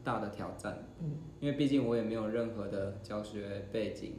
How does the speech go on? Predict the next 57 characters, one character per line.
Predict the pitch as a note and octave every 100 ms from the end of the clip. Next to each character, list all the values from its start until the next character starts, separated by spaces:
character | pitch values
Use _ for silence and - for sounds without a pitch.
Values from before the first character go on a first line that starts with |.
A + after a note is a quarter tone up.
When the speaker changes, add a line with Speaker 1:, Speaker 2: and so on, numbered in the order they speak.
| -
Speaker 2:
嗯。 | D#3+ D#3
Speaker 1:
都 | B2
是 | B2
靠 | B2 B2 A#2
后 | A#2 A2
天 | A2 G#2 G#2
自 | A2
己 | G#2
去 | - A2
学， | G#2 - F#2+ F#2 F#2+
学 | A#2+
习 | A#2+ A#2+
别 | A2 G#2+
人 | G#2
啊， | G2+
靠 | - A#2+
模 | G#2+ A2
仿 | G#2+ F#2+
学 | -
习 | G#2 G2+
别 | F2+
人， | F#2+ A2+
或 | G#2+
者 |
是 | G#2+ G#2+
自 | A#2+
己 | G2
去 | F#2+ A#2
上 | A2+ A2 G2+
网 | G#2 - - - - -
找 | - A2 A#2
一 |
些 | A#2+ B2 A#2+ A#2 A#2
资 | - A#2 A2+
料 | A#2 G#2+
啊， | G2+
Speaker 2:
嗯。 | G#2
Speaker 1:
看 | D#3 -
别 | G#2+
人 | G#2+
怎 | G2+
么 | F#2
教 | - A2
啊， | G#2+ G2+
或 | - A#2
者 | G2+
是 | A#2+ A#2+ - - - - - -
从 | - A2+ A#2+
一 |
些， | A#2+ A#2+ A#2+ A#2+ - - - - - - - - - - - - -
去 | D#3+ D3
听 | C#3+
一 | C3+ C3
些 | C3 C3
演 | G#2+ A2+
讲， | A2 G2
看 | A#2